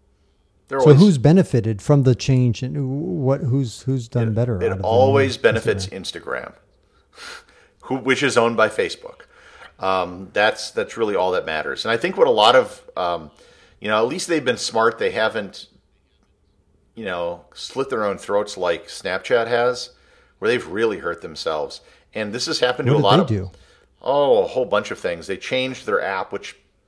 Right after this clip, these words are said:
Speaker 1: pissed a bunch of people off. And then they did this thing with Rihanna, where somebody ran an ad that was like, you know, "Punch Rihanna." So she deleted her Snapchat account,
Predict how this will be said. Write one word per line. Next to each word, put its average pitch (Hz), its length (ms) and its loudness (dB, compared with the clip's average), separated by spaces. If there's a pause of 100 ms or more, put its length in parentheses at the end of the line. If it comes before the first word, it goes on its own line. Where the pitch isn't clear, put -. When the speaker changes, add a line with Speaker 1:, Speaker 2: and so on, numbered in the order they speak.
Speaker 1:
pissed - 220 -12
a 104 40 -14
bunch 101 200 -4
of 113 80 -10
people 104 300 -2
off. 95 420 2
And 95 120 -10
then 107 100 -6
they 107 100 -6
did 107 180 -8
this 98 160 -10
thing 101 160 -4
with 92 180 -14
Rihanna, 90 580 -4 (320)
where - 80 -18
somebody 104 300 0
ran 98 260 -2
an 92 120 -6
ad 87 460 -4 (180)
that - 60 -12
was 82 140 -12
like, 85 200 -4
you 85 60 -14
know, 82 160 -6
"Punch - 280 -6
Rihanna." 92 560 -4
So 95 180 -6
she 120 200 -12
deleted 104 440 -8
her 98 140 -2
Snapchat 104 480 0
account, 117 460 -4